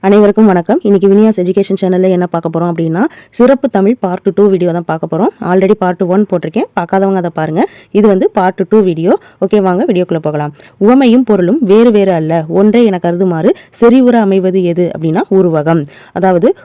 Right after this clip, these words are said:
உவமையும் உவமைக்கப்படக்கூடிய பொருளும் ஒண்ணுதான் அப்படின்னு சொன்னா, அதை வந்து என்னன்னு சொல்றாங்க அப்படின்னா,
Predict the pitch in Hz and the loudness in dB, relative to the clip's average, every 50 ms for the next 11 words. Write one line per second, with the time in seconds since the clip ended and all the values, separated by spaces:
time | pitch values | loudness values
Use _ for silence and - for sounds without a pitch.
0 | - - 185 190 226 247 240 202 165 156 190 320 - - 202 202 214 240 247 - | -4 -2 0 2 4 4 4 2 0 0 -2 -4 -2 -2 -2 0 2 2 0 0
1 | - 214 - 196 190 - - 175 175 170 160 - - 202 208 220 196 202 311 - | -2 -2 -2 -2 -4 -2 -2 -2 -2 -2 -2 0 2 2 2 4 4 2 0 0
2 | _ _ _ - 175 196 220 226 220 196 202 202 175 - 165 175 180 185 180 - | _ _ _ 0 2 4 4 4 4 4 2 0 -2 -4 -2 -2 -2 -2 -2 -4
3 | 170 165 220 269 233 190 190 180 185 202 190 185 190 190 - 185 165 165 170 175 | -4 -4 -2 -2 -2 0 0 0 0 0 0 -2 -2 -4 -4 -6 -4 -4 -4 -4
4 | 170 165 160 190 | -4 -2 -2 -2